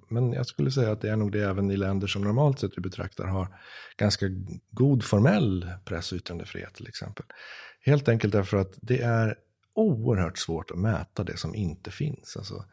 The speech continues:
man kan kritisera artiklar för att de är osakliga eller att de är vinklade eller vad det är. Men jag tror att vi har ett, vi har ett, det, en sak som vi skulle behöva diskutera mer, det, det är just de artiklar eller de idéer som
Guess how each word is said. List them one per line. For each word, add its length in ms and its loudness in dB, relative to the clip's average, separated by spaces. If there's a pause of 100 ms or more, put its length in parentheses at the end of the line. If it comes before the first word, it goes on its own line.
(260)
man 120 -2
kan 100 2
kritisera 580 4
artiklar 460 -2
för 140 -4
att 80 -4
de 120 -2
är 40 -2
osakliga 680 -6
eller 160 -6
att 160 -8
de 140 -4
är 160 -2
vinklade 500 -4
eller 120 -8
vad 140 -8
det 80 -8
är. 120 -10 (440)
Men 100 2
jag 80 4
tror 140 4
att 140 -2
vi 20 0
har 120 4
ett, 200 -2
vi 80 -2
har 120 2
ett, 240 -2 (100)
det, 420 0
en 180 0
sak 240 -2
som 100 -2
vi 60 -2
skulle 200 -2
behöva 140 0
diskutera 540 -2
mer, 460 2 (280)
det, 180 2
det 120 2
är 40 6
just 280 2
de 260 0
artiklar 500 -6
eller 180 -4
de 220 -2
idéer 420 -6
som 160 -12